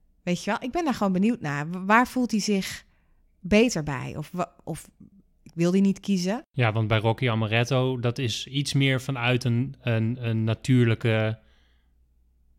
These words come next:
Speaker 1: Ja.
Speaker 2: houding wordt er gespeeld. Of uit,
Speaker 1: Ja.
Speaker 2: vanuit een natu-, dat ligt dichter bij het normale leven dan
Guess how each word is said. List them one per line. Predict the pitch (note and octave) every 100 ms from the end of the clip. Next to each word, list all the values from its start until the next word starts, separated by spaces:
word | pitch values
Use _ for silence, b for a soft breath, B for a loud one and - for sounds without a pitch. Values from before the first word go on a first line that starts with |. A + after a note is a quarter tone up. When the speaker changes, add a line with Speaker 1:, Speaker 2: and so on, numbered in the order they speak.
| _ _ _ _ _ _ -
Speaker 1:
Ja. | C#3+
Speaker 2:
houding | G#2 G2+ F#2+
wordt | F#2+ G2+
er | G#2
gespeeld. | G#2+ - G2+ F#2+ - -
Of | - -
uit, | A#3+
Speaker 1:
Ja. | F#3+
Speaker 2:
vanuit | B2 G#2+
een | A2 A2 A2
natu-, | A#2 - C#3 C3
dat | B2+
ligt | A2+ B2 - B2+
dichter | C#3+ - C3+
bij | B2 A2+ A2+
het | G#2+
normale | A#2+ A#2 A#2 B2+ A#2
leven | A2+ C3 E3+ F3
dan | D#3 C#3+ C#3